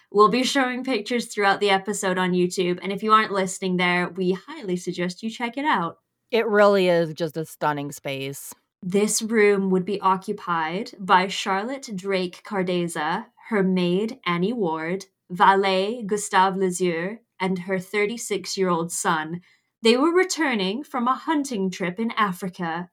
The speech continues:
Speaker 1: and were looking forward to enjoying the most lavish experience money could buy on the Titanic.
Speaker 2: They would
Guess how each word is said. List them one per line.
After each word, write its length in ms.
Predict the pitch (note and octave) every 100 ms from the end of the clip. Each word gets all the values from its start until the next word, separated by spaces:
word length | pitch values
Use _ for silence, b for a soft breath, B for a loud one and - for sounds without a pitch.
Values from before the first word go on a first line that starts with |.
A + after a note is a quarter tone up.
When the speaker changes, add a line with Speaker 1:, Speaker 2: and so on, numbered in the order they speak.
| -
Speaker 1:
and 120 | A3
were 200 | A3 G#3
looking 400 | A3 A3+ D4 B3+
forward 380 | A#3 G3+ G#3 G3+
to 140 | G#3+
enjoying 540 | G3+ G3+ F3+ F#3+ F#3 F#3
the 60 |
most 340 | F#3 F#3 F#3 _
lavish 640 | F#3 F#3+ F#3+ A#3 C4+ C4+
experience 800 | C#4+ - - A#3+ G3+ F3+ F3 F#3 -
money 400 | F#3+ F3+ F3 F#3+
could 200 | A3+ F#3+
buy 220 | F3+ F3
on 140 | F3
the 100 | F3+
Titanic. 840 | F#3+ F#3+ F#3+ - F3 D#3 F3 - - _ _ _
Speaker 2:
They 340 | - F3 G#3 F#3
would 220 | F#3+ G3